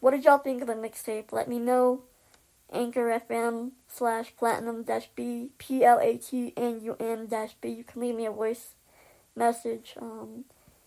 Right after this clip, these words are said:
let me know if you want me to play it on the next podcast, and I'll do that. If not, um, I'll just leave it and, to myself. Um, but I am curious, what did y'all think about N C three, No Ceilings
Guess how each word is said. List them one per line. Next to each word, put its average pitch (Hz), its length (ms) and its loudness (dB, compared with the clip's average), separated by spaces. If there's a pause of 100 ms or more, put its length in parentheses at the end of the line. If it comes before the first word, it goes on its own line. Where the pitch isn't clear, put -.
(160)
let 254 140 6
me 262 80 2
know 254 140 8
if 247 100 -2
you 247 80 -2
want 240 180 4
me 233 60 0
to 233 100 -18
play 240 200 2
it 240 40 2
on 226 140 0
the 220 60 -10
next 233 240 -6
podcast, 240 720 -6
and 220 260 -12
I'll 233 160 -2
do 240 160 0
that. 220 300 -2
If - 160 -12
not, 233 300 0 (760)
um, 226 380 -8 (140)
I'll 226 160 -2
just 233 200 -12
leave 226 220 -4
it 220 160 -2
and, 220 240 -12 (500)
to - 80 -4
myself. 226 520 0 (280)
Um, 254 380 -12
but 233 80 -2
I 240 80 6
am 262 220 4
curious, 349 360 0
what 254 100 2
did 262 120 -2
y'all 262 120 2
think 247 180 -4
about 247 260 0
N 233 140 -2
C 247 160 -4
three, 240 340 -6
No - 160 -4
Ceilings - 400 -4